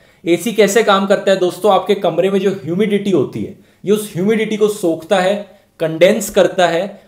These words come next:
और outlet में पानी निकलता है। आपने देखा होगा ना, एसी के पीछे की pipe लगी होती है, उससे धीरे धीरे करके पानी बहता रहता है।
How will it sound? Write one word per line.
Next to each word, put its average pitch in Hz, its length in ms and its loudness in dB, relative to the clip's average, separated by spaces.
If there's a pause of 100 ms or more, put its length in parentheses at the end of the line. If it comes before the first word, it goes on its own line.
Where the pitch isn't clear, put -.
और 170 100 2
outlet 175 580 2
में 208 180 -2
पानी 165 240 0
निकलता 147 380 0
है। - 200 -10
आपने 170 240 -2
देखा 175 260 4
होगा 208 140 6
ना, 220 80 0
एसी 190 220 0
के 196 80 0
पीछे 190 320 -4
की 190 100 -4
pipe 170 320 0
लगी 165 180 -2
होती 151 260 -4
है, 151 200 -8 (200)
उससे - 200 -2
धीरे 165 260 6
धीरे 185 220 4
करके 180 240 0
पानी 170 360 -2
बहता 147 280 2
रहता 107 280 0
है। - 160 -16